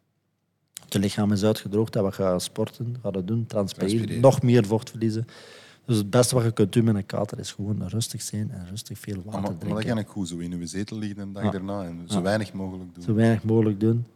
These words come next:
Speaker 1: Ja. En veel water drinken.
Speaker 2: Veel water drinken, oké.
Speaker 1: Maar al bij al, en ik heb, ik heb daar eigenlijk heel veel over gelezen, de laatste
Speaker 2: Mhm.
Speaker 1: weken, over dit, eh, thema, maar het heeft mij wel een goed gevoel gegeven, omdat ik altijd wel in elke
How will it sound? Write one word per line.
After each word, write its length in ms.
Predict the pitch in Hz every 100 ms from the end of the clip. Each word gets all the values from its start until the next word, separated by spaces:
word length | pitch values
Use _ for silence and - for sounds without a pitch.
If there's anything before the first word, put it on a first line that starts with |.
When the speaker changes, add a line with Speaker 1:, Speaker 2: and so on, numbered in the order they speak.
| _ -
Speaker 1:
Ja. 120 | 104 _ _ _ _
En 220 | 104 92
veel 200 | - 107
water 280 | 87 80 -
drinken. 240 | 78 - - -
Speaker 2:
Veel 260 | - 95 85
water 240 | 71 71
drinken, 320 | - 76 80 _ _
oké. 180 | 110 - _ _ _ _ _ _
Speaker 1:
Maar 180 | - 127
al 220 | - 170
bij 180 | 151 127
al, 220 | 156 180
en 380 | 131 123 120 113 -
ik 80 | -
heb, 120 | 135
ik 120 | 131
heb 120 | 139 123
daar 140 | 123
eigenlijk 480 | 123 127 156 151 - - - _ _ _ _ _ _ -
heel 240 | 135 208
veel 180 | 190 185
over 180 | 127 120
gelezen, 500 | 104 104 147 190 220 - _ _
de 120 | 139
laatste 340 | 123 151 175 131
Speaker 2:
Mhm. 80 |
Speaker 1:
weken, 200 | 147 151
over 260 | 139 131 120
dit, 260 | 139 - 135
eh, 100 | 127
thema, 480 | 120 131 143 143
maar 320 | 123 113 120 - _ _ _ _
het 160 | 113 -
heeft 120 | 143
mij 140 | 135
wel 160 | 127 196
een 60 | 147
goed 200 | 175 190
gevoel 260 | 120 127
gegeven, 320 | 190 180 190 175
omdat 280 | 127 117
ik 80 | -
altijd 300 | - 175 180
wel 360 | 185 175 170 175 _
in 180 | 123 113
elke 760 | 120 156 147 139 123 117 117